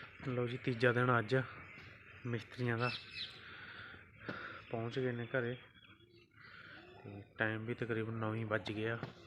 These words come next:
ਧੁੰਦ ਬਹੁਤ ਜ਼ਿਆਦਾ ਪੈ ਰਹੀ ਆ, ਘੰਟਾ ਲੇਟ ਹੀ ਹੋ ਜਾਂਦੇ ਨੇ ਆਉਂਦੇ ਨੂੰ, ਨਹੀਂ ਤਾਂ ਅੱਠ ਵਜੇ ਨੂੰ ਆ ਜਾਂਦੇ ਨੇ। ਤੇ ਦਿਖਾਉਣੇ ਆ ਤੁਹਾਨੂੰ ਕੰਮ ਕਾਰ ਚਾਲੂ ਕਰਿਆ ਹੋਇਆ। ਲਓ, ਅੱਜ ਤਾਂ ਮਿਸਤਰੀ ਬੰਦੇ ਵੀ ਦੋ ਨਵੇਂ ਲੈ ਆਇਆ।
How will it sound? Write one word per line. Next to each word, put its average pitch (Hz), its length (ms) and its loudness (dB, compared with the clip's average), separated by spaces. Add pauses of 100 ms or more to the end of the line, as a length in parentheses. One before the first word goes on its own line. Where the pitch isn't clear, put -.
(280)
ਧੁੰਦ 117 220 0
ਬਹੁਤ 107 220 0
ਜ਼ਿਆਦਾ 113 280 0
ਪੈ 110 140 2
ਰਹੀ 110 260 -2
ਆ, 107 100 -4 (1600)
ਘੰਟਾ 117 260 0
ਲੇਟ 104 320 -2
ਹੀ 110 60 -2
ਹੋ 107 140 -2
ਜਾਂਦੇ 107 220 -2
ਨੇ 113 80 0
ਆਉਂਦੇ 110 200 0
ਨੂੰ, 110 80 -4
ਨਹੀਂ 113 140 -4
ਤਾਂ 120 100 2
ਅੱਠ 117 160 -4
ਵਜੇ 107 200 0
ਨੂੰ 107 160 -2
ਆ 104 60 0
ਜਾਂਦੇ 104 280 -4
ਨੇ। 120 140 -2 (680)
ਤੇ 101 320 -4
ਦਿਖਾਉਣੇ 110 360 -4
ਆ - 20 -4
ਤੁਹਾਨੂੰ 107 360 -8
ਕੰਮ 104 140 -4 (100)
ਕਾਰ 104 120 0 (100)
ਚਾਲੂ 104 220 0
ਕਰਿਆ 101 220 4
ਹੋਇਆ। 95 200 0 (960)
ਲਓ, 123 280 12
ਅੱਜ 117 140 10
ਤਾਂ 127 140 12
ਮਿਸਤਰੀ 123 360 8
ਬੰਦੇ 120 320 12
ਵੀ 131 100 10
ਦੋ 123 240 12
ਨਵੇਂ 120 280 12
ਲੈ 117 180 12
ਆਇਆ। 117 260 12